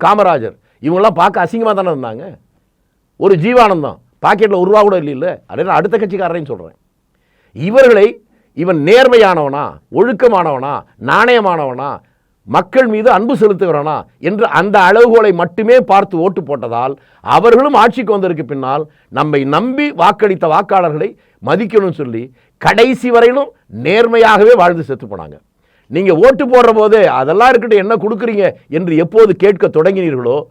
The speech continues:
நிலம் எப்படி இருக்கிறதோ அப்படித்தான் பயிர்கள் வளரும். நிலம் கெட்டு போச்சு,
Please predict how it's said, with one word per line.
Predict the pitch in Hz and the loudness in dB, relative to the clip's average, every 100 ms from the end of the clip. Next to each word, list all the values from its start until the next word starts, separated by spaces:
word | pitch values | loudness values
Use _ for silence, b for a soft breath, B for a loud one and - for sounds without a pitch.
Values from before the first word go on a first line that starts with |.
| _ _ _ _ _ | _ _ _ _ _
நிலம் | 90 113 196 269 294 | -10 0 4 4 4
எப்படி | 262 190 233 | 4 4 2
இருக்கிறதோ | 202 208 233 | 2 0 4
அப்படித்தான் | 254 170 180 143 - | 2 2 -2 -2 -2
பயிர்கள் | 156 165 147 | -2 -2 -4
வளரும். | 104 82 71 _ _ _ _ | -8 -12 -20 _ _ _ _
நிலம் | 104 147 208 269 | -6 0 2 4
கெட்டு | 190 175 | 2 0
போச்சு, | 147 131 - 95 | -2 -4 -8 -16